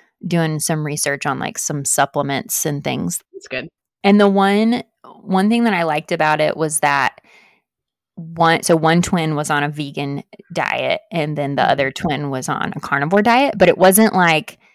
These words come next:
Speaker 1: "You're gonna be vegan and you're gonna just eat whatever you want." Like, they still were on, like, a healthy carnivore
Speaker 2: A healthy
Speaker 1: diet.
Speaker 2: version, yeah.
Speaker 1: Yeah. And so honestly, the results weren't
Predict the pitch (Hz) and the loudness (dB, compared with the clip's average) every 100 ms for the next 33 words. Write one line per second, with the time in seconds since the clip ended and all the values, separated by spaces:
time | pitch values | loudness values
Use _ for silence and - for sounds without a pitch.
0 | _ _ _ _ - 226 262 233 220 240 | _ _ _ _ -2 0 2 2 2 2
1 | 240 202 175 - 165 175 233 226 202 160 | 2 2 0 -2 -2 2 2 4 2 0
2 | 143 147 156 135 165 208 220 208 165 - | -6 -4 -2 4 4 4 2 2 0 -2
3 | - 165 - 165 165 160 160 156 - - | 0 0 0 2 4 4 0 -2 -2 -4
4 | - 175 170 170 165 156 143 139 - 156 | 2 4 6 4 2 2 0 -4 -2 0
5 | 147 147 131 - 147 135 156 135 147 - | 0 -4 -6 0 0 0 -6 -6 -8 -10
6 | _ _ _ _ _ - 151 127 147 - | _ _ _ _ _ -6 -2 -2 -2 -2
7 | 190 185 - - 127 92 131 147 165 160 | -2 -4 -4 0 2 2 0 -6 -16 -16
8 | 147 - - _ 196 - 170 _ _ 202 | -14 -16 -20 _ 2 2 -2 _ _ 4
9 | 202 214 - 214 277 - 277 214 190 160 | 8 6 8 6 4 2 2 4 2 2
10 | 156 175 233 - - - 180 175 165 170 | 2 2 0 -4 -4 -6 -8 -6 -4 -6
11 | 170 - - | -8 -10 -12